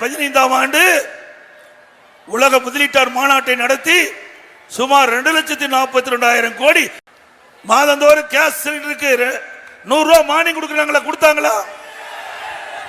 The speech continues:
கூட்டுறவு சங்கத்துல கொடுக்கப்படுகின்ற சர்க்கரையுடைய அளவு ஒரு கிலோ உயர்த்தி கொடுக்கப்படுறாங்களா, கொடுத்தாங்களா? நம்முடைய இளைஞர்கள், மாணவர்கள் கல்வி கடன்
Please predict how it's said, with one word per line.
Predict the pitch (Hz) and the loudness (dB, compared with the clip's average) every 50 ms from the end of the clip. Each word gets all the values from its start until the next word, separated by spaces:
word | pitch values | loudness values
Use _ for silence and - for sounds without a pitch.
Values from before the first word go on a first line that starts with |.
| - - - 784 762 - - - - - - - - - - - - - - - - - | -16 -16 -16 -16 -16 -16 -16 -16 -16 -16 -16 -16 -16 -18 -18 -18 -18 -18 -18 -10 -2 2
கூட்டுறவு | 269 330 330 - 330 330 311 - 277 | 2 2 2 2 0 -2 0 2 2
சங்கத்துல | 285 294 302 302 302 294 277 269 254 220 - - - - - - - - - - _ _ _ _ _ | 2 2 2 2 2 2 2 2 2 0 -2 -8 -18 -20 -20 -20 -20 -20 -20 -20 _ _ _ _ _
கொடுக்கப்படுகின்ற | - 220 233 302 302 277 302 302 277 262 277 269 262 240 - - | 0 2 2 2 2 0 0 2 2 2 2 2 0 0 2 0
சர்க்கரையுடைய | 262 262 - 302 302 302 294 285 269 269 | 0 0 2 2 2 2 2 4 4 4
அளவு | 277 302 311 277 - 285 | 4 4 2 2 0 -4
ஒரு | 294 285 277 285 | -4 -2 -2 2
கிலோ | 294 320 330 330 - - - - - - 196 | 4 6 6 4 4 -2 -8 -20 -14 -6 0
உயர்த்தி | 269 339 349 339 - 320 | 2 2 2 0 -2 -4
கொடுக்கப்படுறாங்களா, | 285 302 302 294 294 294 294 277 277 285 269 262 247 240 247 | -4 -4 -4 -4 -4 -4 -4 -2 0 0 0 0 0 -2 -2
கொடுத்தாங்களா? | 294 320 311 320 311 302 302 311 320 339 330 - - - - - - - - - - - - - - - - - - - - - - - - - - - - - - - - - - - - | -2 0 4 4 4 4 4 4 4 4 4 2 0 -6 -12 -18 -20 -20 -18 -16 -16 -14 -14 -14 -14 -14 -14 -16 -16 -16 -16 -16 -16 -16 -16 -18 -18 -18 -20 -20 -20 -20 -20 -20 -12 -2 0
நம்முடைய | 226 269 277 277 262 262 285 | 2 2 4 4 2 2 2
இளைஞர்கள், | 311 330 311 311 285 269 262 254 254 269 | 2 4 4 2 2 0 -2 -4 -2 0
மாணவர்கள் | 302 320 330 311 294 277 254 - - - - - - - - - - - - - - - - - - - - - _ _ - - - - - - - - - - | 2 4 4 4 4 4 2 0 -4 -12 -18 -20 -20 -20 -20 -20 -20 -20 -20 -20 -20 -20 -20 -20 -20 -20 -20 -20 _ _ -20 -20 -20 -20 -20 -20 -20 -12 -4 0
கல்வி | - 269 302 311 330 311 | 0 2 2 2 0 0
கடன் | - 294 285 269 254 | 2 2 2 0 0